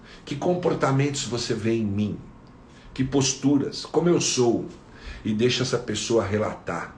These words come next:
Explica que é um trabalho que você quer fazer pra você, eh, fazer parte da sua evolução. Você vai ver, você anota a sua percepção dos hábitos que você tem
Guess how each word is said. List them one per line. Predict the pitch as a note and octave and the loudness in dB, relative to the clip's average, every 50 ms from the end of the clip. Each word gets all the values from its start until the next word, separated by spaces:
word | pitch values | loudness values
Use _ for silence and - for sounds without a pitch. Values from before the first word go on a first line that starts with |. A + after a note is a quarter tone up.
| - - - - - | -20 -20 -20 -16 -10
Explica | - F#2 - - - B2+ C3+ C3 C3+ B2+ | -6 -6 -6 0 2 2 4 4 4 2
que | - - | 2 0
é | B2+ | 0
um | B2+ B2+ | 0 0
trabalho | B2 B2 A#2 A2 G#2+ A2+ A2+ A2+ A2+ | 0 0 0 2 2 2 2 2 0
que | G#2 - | -2 -4
você | - A2+ | -6 -6
quer | G#2 - A2+ | -4 -2 -4
fazer | - - G2 F#2 F2 F2+ G2+ G#2+ G#2+ G#2+ - - - - | -2 -2 -2 -2 -2 0 0 -2 -2 -2 -6 -12 -14 -8
pra | - G#2+ A2 | -4 -2 0
você, | G#2 G#2+ G#2 - - A2 G#2+ A2 G#2+ - - - - - - | 0 0 -2 -2 -2 0 0 0 0 -2 -6 -10 -14 -10 -6
eh, | - G2+ F#2+ | -4 -4 -4
fazer | F#2+ - - F#2+ F#2 A2 G#2+ | -4 -2 -4 -2 -2 -2 -2
parte | G#2+ - G#2+ G#2 - - | -2 -2 -2 -2 -2 -2
da | G#2 G2 | -2 -4
sua | F#2 - - G2 | -2 -2 -2 -2
evolução. | F#2+ F2+ G2 F#2+ F#2 F2 - - - E2 D2+ D2 C2 - - - - - - - - - - - - - - - - - - - - - - - - - - - - | -2 0 -2 -2 -2 -2 -4 -4 -4 -6 -6 -8 -10 -12 -14 -18 -20 -20 -20 -20 -20 -20 -20 -18 -16 -16 -16 -16 -18 -20 -20 -20 -20 -20 -20 -20 -20 -20 -20 -16 -8
Você | F2+ F#2+ - - A2 | -4 -2 0 0 2
vai | A2+ C#3+ C#3+ | 2 2 2
ver, | A2+ G#2 F#2 E2+ | 2 2 2 0
você | - F#2+ G2+ G2 - - E3+ F#3 | 0 -2 -2 -2 0 4 6 6
anota | F3+ E3 C3+ B2 A#2+ A#2 A#2 - - C3+ - - | 6 6 6 6 6 6 6 4 0 -2 -2 -2
a | - G#2 | -4 -4
sua | G2+ - - - A2+ G#2+ | -2 -2 0 2 2 2
percepção | G#2+ - G#2+ G2 - - F#2 F2 - - - F2+ F2 F2 | 2 0 -4 -4 -4 -6 -6 -6 -6 -6 -4 -4 -4 -4
dos | F2 E2+ E2+ F2+ | -4 -4 -4 -4
hábitos | F2+ - - - - | -4 -4 -6 -8 -10
que | - - E2+ | -10 -8 -6
você | F#2 F#2 - - | -6 -4 -4 -4
tem | A2 - - B2+ C3+ D3 C3 | -4 -2 0 0 0 -2 -4